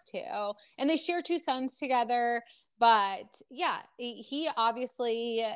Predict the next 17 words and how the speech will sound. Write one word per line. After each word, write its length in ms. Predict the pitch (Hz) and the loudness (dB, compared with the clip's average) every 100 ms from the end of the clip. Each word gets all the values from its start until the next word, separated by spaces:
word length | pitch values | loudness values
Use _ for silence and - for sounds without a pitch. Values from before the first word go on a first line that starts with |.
| - | -8
you 160 | - 226 | -8 -4
know, 200 | 220 208 | -2 -2
I 80 | 233 | -2
mean, 200 | 247 240 | -4 -6
he, 320 | - 240 240 | -8 -6 -4
it, 140 | 247 254 | -4 -2
it's 180 | 247 | -4
not 280 | 262 254 247 | 0 0 2
that 320 | 247 220 202 - | 4 6 4 -2
he 180 | 220 240 | -12 -10
said 180 | 220 220 | -6 -6
anything 300 | 214 214 208 | -6 -8 -4
about 160 | 208 | -4
Margaret 320 | 202 208 202 202 | -4 -4 -6 -6
or 80 | |
anything, 340 | 196 202 208 208 | -8 -10 -10 2
but, 280 | 196 190 | 4 4